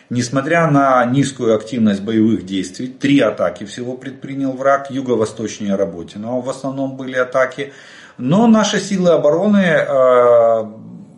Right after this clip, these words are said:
со-, э, используя момент, решили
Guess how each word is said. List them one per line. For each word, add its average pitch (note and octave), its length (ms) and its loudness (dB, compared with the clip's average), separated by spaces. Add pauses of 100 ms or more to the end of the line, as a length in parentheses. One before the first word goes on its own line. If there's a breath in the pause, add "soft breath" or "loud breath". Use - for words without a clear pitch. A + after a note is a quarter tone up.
(480)
со-, - 200 -4
э, B2+ 520 0 (320)
используя C#3+ 720 0
момент, D#3 460 2
решили C3 600 -4